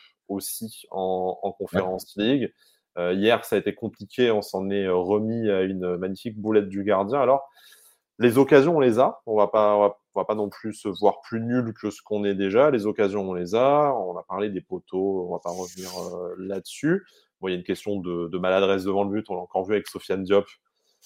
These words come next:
Speaker 1: euh, hier, euh, quand même. Mais est-ce que, euh, voilà, euh, est-ce que, bon, Junissa est, est toujours là ?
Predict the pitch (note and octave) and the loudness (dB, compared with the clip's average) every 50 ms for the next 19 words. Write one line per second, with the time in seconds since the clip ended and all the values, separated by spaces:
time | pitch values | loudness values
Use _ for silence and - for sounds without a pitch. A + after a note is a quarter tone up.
0 | - _ - F#2+ F#2 F#2 F#2 F2+ F2+ F2+ F2+ F2+ F2 F2+ F2 - F#2 G2 G2+ G2+ | -20 _ -8 -4 -2 0 2 2 2 2 2 2 0 0 -2 -2 -4 -4 0 2
1 | A#2 C#3 D#3 D#3 C3 B2 G#2+ G2+ G2 F#2+ F#2 F#2 F#2 F2+ F#2 F2+ F2+ F2+ F2+ F2+ | 4 4 4 4 4 2 2 2 2 2 2 2 2 2 0 0 0 -2 -4 -4
2 | - G#2 A2 C#3 E3 E3+ D3 A2+ G2+ G2 G2 G2+ G#2 A#2 C3+ D3+ D#3+ - - _ | -4 -4 -2 0 0 0 0 -2 -4 -4 -2 0 2 2 2 2 0 -4 -14 _
3 | _ _ _ _ _ _ _ _ _ _ _ _ _ _ _ _ _ _ _ - | _ _ _ _ _ _ _ _ _ _ _ _ _ _ _ _ _ _ _ -2
4 | G#2 G2 - - - - - C3 C3 C#3 C3+ C3 A#2+ A2+ G#2+ G#2 G#2 G2+ G2+ G2+ | -2 -2 -2 -8 -14 -6 0 4 4 6 6 6 6 6 6 6 6 4 4 4
5 | G2 G2 G2 F#2+ F#2+ F#2+ F#2 G2 G2 F#2 F2 - _ _ _ - F2+ F2+ F2+ F2+ | 2 2 0 0 -2 0 2 2 2 2 0 -4 _ _ _ -8 -6 -6 -6 -6
6 | F2+ F2 F2 F2+ F#2 F#2 G2 - - - G2+ F#2 G2 G2 F#2+ - F#2+ G2+ G2+ F#2+ | -6 -8 -10 -10 -12 -12 -14 -16 -14 -12 -10 -8 -8 -10 -10 -8 -6 -4 -4 -4
7 | - - B2 G#2+ F#2 F#2 F#2+ _ _ - G2 - _ - G2 G2 F2+ E2 | -4 -4 -2 -2 -2 -4 -8 _ _ -14 -14 -14 _ -12 -10 -8 -8 -10